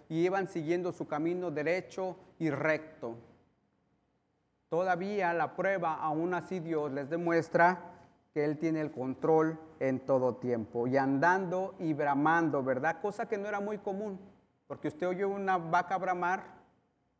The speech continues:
de vez en cuando, pero dice que todo el camino ellas iban bramando. Y aquí es donde, donde las cosas se ponen importantes.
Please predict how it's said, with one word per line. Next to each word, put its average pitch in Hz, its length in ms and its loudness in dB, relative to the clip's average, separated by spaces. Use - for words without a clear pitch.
de 143 80 2
vez 147 180 4
en 190 120 0
cuando, 170 380 -2
pero 135 180 -4
dice 156 260 -6
que 151 80 -6
todo 208 460 -4
el 165 80 -6
camino 156 580 -4
ellas 156 540 -2
iban 143 420 -2
bramando. 123 640 2
Y 170 100 2
aquí 185 220 0
es 254 100 4
donde, 214 560 0
donde 185 220 0
las 190 160 2
cosas 240 260 2
se 247 80 2
ponen 233 340 0
importantes. 196 1000 -2